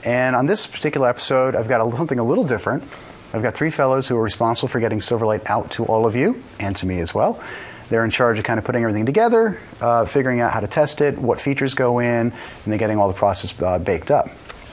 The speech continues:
So what I'd like to do is have them introduce themselves, and we can talk about kind of what they do for a living and a really cool concept called the Silverlight Triad.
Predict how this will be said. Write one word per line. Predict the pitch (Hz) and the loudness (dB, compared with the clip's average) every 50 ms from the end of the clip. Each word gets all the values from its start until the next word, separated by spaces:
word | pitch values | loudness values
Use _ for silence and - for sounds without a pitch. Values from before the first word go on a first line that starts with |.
| - - - - - - - | -20 -20 -18 -18 -14 -8 -2
So | - - 131 | 2 4 6
what | 123 120 | 6 6
I'd | 117 113 | 6 4
like | 135 185 220 - | 4 4 2 2
to | - | -2
do | 113 - 107 95 95 110 | -2 0 0 2 2 2
is | - 107 104 | 0 -2 -2
have | - 117 98 | -2 0 0
them | 107 107 | 0 0
introduce | 131 - - 135 127 - | 0 0 0 0 0 0
themselves, | - 120 - - 120 107 110 156 185 - - - | 0 0 0 2 4 4 4 4 4 2 0 -2
and | - 110 | -2 -2
we | 107 101 | 0 0
can | 104 104 | -2 -2
talk | - - 127 123 120 | 0 2 2 2 2
about | 120 113 117 113 110 - - | 2 2 2 4 2 2 0
kind | - 113 | 0 2
of | 107 135 | 2 2
what | 180 - | 2 2
they | 175 | 2
do | 147 147 | 0 2
for | 143 131 | 2 2
a | 120 | 2
living | 117 110 110 120 - | 2 2 2 0 0
and | 95 104 | 0 0
a | 98 | 0
really | 98 107 120 120 127 113 | 0 0 2 0 0 0
cool | - 120 | -2 -4
concept | 110 - 113 110 104 - - 104 98 92 - - - | -4 -2 -2 -2 -2 0 0 0 0 -2 -4 -8 -2
called | - 110 98 | 0 0 0
the | - - | 0 -2
Silverlight | - - 127 113 107 98 - | -2 0 0 2 0 0 0
Triad. | - - 110 101 90 67 - - - | 0 2 2 2 2 0 -2 -4 -6